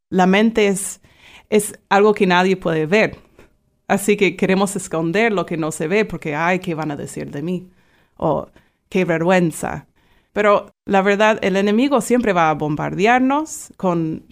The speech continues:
cosas negativas, cosas que no son verdades. Y si hemos estado teniendo pensamientos que son equivocados, hay que exponerlos aún, porque ahí es parte de la victoria que Dios nos da.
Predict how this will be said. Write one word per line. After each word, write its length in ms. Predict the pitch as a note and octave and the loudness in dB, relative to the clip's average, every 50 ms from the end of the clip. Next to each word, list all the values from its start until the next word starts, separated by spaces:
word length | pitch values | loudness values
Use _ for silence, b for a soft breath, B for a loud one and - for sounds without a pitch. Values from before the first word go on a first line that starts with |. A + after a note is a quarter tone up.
| - | -4
cosas 360 | - G#3+ A3 A3 - G3 E3+ F#3+ | 0 0 0 0 0 0 0 0
negativas, 800 | F3+ E3+ D#3 D#3+ D#3 D#3 - G#3+ A3+ A3 G#3 G#3 G#3 G#3 G3+ - | 0 0 0 -2 -2 -2 -2 0 0 2 2 2 0 0 -2 -4
cosas 360 | - F#3+ F#3+ - F#3+ F3+ - | -4 -4 -2 -2 -4 -6 -4
que 100 | - F3 | -4 -2
no 160 | E3 E3+ F3 | -2 -2 -2
son 220 | E3+ - F#3+ E3+ | -2 -2 -2 -2
verdades. 760 | D#3 D3+ C#3+ C#3 D3+ D#3+ F3 F#3+ G#3+ A#3+ E4+ F#4 - - - b b b b b b b b b b b b b _ _ - | -2 -2 -2 0 0 0 0 0 -2 -2 -4 -6 -10 -14 -20 b b b b b b b b b b b b b _ _ 0
Y 340 | A3 G#3 G3+ F#3+ G3 G3 - - | 2 4 4 2 0 -4 -12 -12
si 240 | - - A3 F#3 F3 | -6 -2 0 2 4
hemos 320 | F#3 A3 A#3+ B3+ B3 - | 4 4 4 4 2 0
estado 540 | A3 A3 - A#3 A#3 B3 B3 B3 B3 - _ _ _ _ _ _ _ | -2 -2 0 2 2 2 2 0 -2 -6 _ _ _ _ _ _ _
teniendo 520 | - F#3 F#3 F#3 G3+ A3 A3+ A3 G#3+ - _ _ - | -4 -2 0 0 0 0 0 0 -2 -4 _ _ -6
pensamientos 1200 | F#3 E3 D#3+ D3+ - E3 E3+ F3 F3+ G3 G#3+ A3 G#3+ A3 - E3 D#3+ E3+ F3+ - - - - _ _ - | -4 -2 -2 -2 -2 0 0 0 2 0 0 -2 -2 -4 -4 -4 -2 -2 -4 -6 -10 -14 -14 _ _ -8
que 200 | - F3+ D#3+ D#3 | -6 -4 -4 -4
son 320 | - - A3 B3 D#4 D#4+ | -4 -2 0 2 2 2
equivocados, 720 | C#4 - - F#3+ D#3 D3 D3 - - D3 D3 D3 E3 - - | 0 -2 -2 -4 -4 -4 -6 -6 -6 -6 -6 -6 -8 -6 -2
hay 160 | - G#3 G#3 | -2 -2 -2
que 200 | G#3 - G#3+ G#3 | -2 0 0 0
exponerlos 800 | G#3 G3+ - - - F3 F3 F#3 G#3 A3 G#3 F3 D#3+ D#3 - - | 0 -2 -4 -8 -6 -4 -2 -2 -2 -2 -2 -4 -6 -8 -10 -10
aún, 280 | - - C#3 - - E3+ | -10 -10 -10 -10 -12 -12
porque 300 | - - F#3 - A3 G#3+ | -12 -12 -6 -2 0 2
ahí 420 | A3 A#3 B3 C4 B3+ - - _ _ _ _ _ _ _ | 2 2 0 0 -2 -4 -10 _ _ _ _ _ _ _
es 220 | G3 G3 F#3 F#3+ | -2 -2 -2 -4
parte 360 | - - G3+ G3+ G3 - G#3 F#3 | -4 -2 -2 -2 -2 -2 -4 -4
de 160 | E3+ D#3+ D#3 | -4 -4 -4
la 100 | D3+ C#3+ | -4 -4
victoria 560 | C#3 C#3 C#3 - - F#3 F3 D#3+ D#3+ D3 C#3+ | -6 -6 -6 -4 -2 -2 -2 -2 -4 -8 -8
que 120 | - D3 | -8 -8
Dios 320 | C3 C#3 A2+ G#2 - - - | -8 -8 -8 -10 -12 -14 -14
nos 180 | B2 B2 B2 | -12 -12 -12
da. 240 | - C#3 - - - | -12 -14 -16 -16 -20